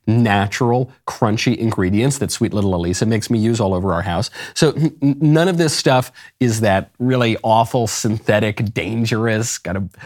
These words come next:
poisonous stuff that you see. Really, really wonderful natural ingredients, uh,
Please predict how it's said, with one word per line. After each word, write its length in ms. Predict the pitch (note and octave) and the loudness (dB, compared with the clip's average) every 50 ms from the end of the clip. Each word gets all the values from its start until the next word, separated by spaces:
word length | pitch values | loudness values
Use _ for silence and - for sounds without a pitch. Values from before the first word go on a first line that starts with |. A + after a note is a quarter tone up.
| - _ _ | -20 _ _
poisonous 600 | - - - C3 C3+ C3+ C3+ B2+ D3 C3 A#2+ - | -14 -4 0 2 2 4 4 2 2 0 0 0
stuff 160 | - B2 G#2+ | 0 -2 -2
that 140 | - A2 - | -2 -2 -6
you 60 | - | -4
see. 160 | - - G#2+ F#2+ - - - - | -4 -4 -4 -4 -6 -10 -10 -4
Really, 420 | - G#2 A2 A#2+ D3+ F#3 G3+ G3+ F3 | -2 0 2 4 4 4 4 4 4
really 220 | D3+ C#3+ B2+ A#2+ | 4 4 2 2
wonderful 600 | A2 G#2+ G2 G2+ G#2+ A2+ B2 C#3 C#3+ C3+ B2+ C3+ | 0 0 0 0 0 2 2 2 2 2 2 0
natural 540 | A2+ G#2+ F#2+ F#2 G2+ A2+ A#2+ - B2 A2+ G#2+ | 0 0 -2 -2 -2 -4 -2 -2 -2 0 0
ingredients, 680 | F#2+ F2+ G2+ G2 F#2+ F#2+ G2+ G2+ G2+ G2 G#2 G#2 - - _ - - - - - _ | 0 -2 -2 -2 0 0 0 0 0 0 -2 -4 -6 -8 _ -18 -20 -20 -20 -12 _
uh, 280 | - G#2 F#2+ F#2 F2 | -2 0 2 2 0